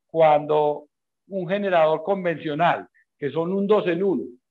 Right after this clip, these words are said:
que no tiene P M, hay un corto cerca en los bordes de salida, el generador como que queda protegido porque como el voltaje tiende a cero, el regulador deja funcionar y entonces deja de excitar y el corto como que desaparece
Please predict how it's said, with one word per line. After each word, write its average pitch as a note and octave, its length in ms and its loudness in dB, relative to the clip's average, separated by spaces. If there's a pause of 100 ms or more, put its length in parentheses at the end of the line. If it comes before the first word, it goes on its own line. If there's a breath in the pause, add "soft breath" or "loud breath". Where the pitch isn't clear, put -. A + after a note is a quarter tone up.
(600)
que D3+ 120 -10
no D#3+ 120 -6
tiene F#3+ 260 -2
P G3 240 0
M, F3+ 380 -4
hay - 120 0
un G3+ 140 -6
corto G#3+ 400 -2
cerca G#3+ 280 -2
en F#3+ 80 -2
los F3 140 -4
bordes F3 340 -2
de G3+ 140 -2
salida, F#3+ 560 0 (880)
el F3+ 180 2
generador E3 380 2
como G3 220 0
que E3 140 -4
queda E3 220 4
protegido F#3+ 720 0
porque C3 360 -12
como C3 360 -6
el B2+ 60 -6
voltaje E3 480 4
tiende A#3+ 340 2
a A#3 140 6
cero, G#3+ 520 0
el C#3 180 -10
regulador C3 560 0
deja E3+ 260 2
funcionar F3+ 680 -2
y E3 60 -6
entonces C3+ 300 -4
deja F3+ 240 4
de G3 80 6
excitar F3+ 460 -2
y D#3+ 160 -6
el C3 120 -16
corto B2 320 -8
como B2+ 240 -8
que A#2 140 -2
desaparece C#3+ 720 0